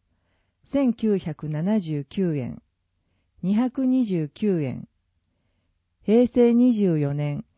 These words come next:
十月一日より二十七パーセント、二十六点七五パーセント、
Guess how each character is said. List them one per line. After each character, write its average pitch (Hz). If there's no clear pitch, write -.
十 233
月 226
一 220
日 214
よ 170
り 147
二 254
十 226
七 160
パ 190
ー 190
セ 185
ン 151
ト、 -
二 254
十 208
六 214
点 -
七 208
五 196
パ 185
ー 180
セ 175
ン 143
ト、 -